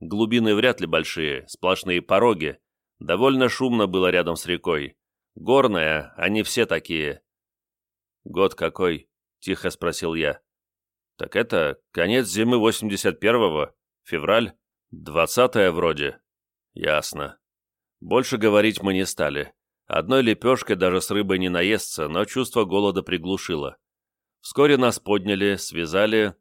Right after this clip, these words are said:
девять пленных оказалось, одному пришлось помогать идти, и повели под охраной пяти духов куда-то прочь от блокпоста.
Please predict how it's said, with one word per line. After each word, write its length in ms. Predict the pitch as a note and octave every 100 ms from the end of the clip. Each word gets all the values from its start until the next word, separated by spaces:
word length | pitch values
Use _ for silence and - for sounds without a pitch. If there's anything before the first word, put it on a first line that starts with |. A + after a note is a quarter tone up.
| _ _
девять 420 | F2 G#2+ C3 A2
пленных 400 | - G2+ F#2+ F#2
оказалось, 680 | F#2 G2 F2+ F#2+ F#2 F2 - _ _ _
одному 420 | D#2+ D#2 G2 A#2
пришлось 440 | A2 G#2+ G2+ G#2 G2
помогать 540 | G2+ F#2+ F2 E2+ -
идти, 540 | - D#2+ - G#2+ A2 G#2 _ _ _ _
и 80 | A#2+
повели 360 | A#2+ A#2+ A#2+ C#3
под 200 | - G#2
охраной 440 | F#2+ G2+ A2+ G#2
пяти 300 | F#2 F#2 F2+
духов 400 | D#2+ A2 A#2+ A2
куда-то 400 | - E2+ F2+ F#2+
прочь 280 | - E2+ E2
от 120 | E2+
блокпоста. 680 | D#2 E2 - E2+ - D2+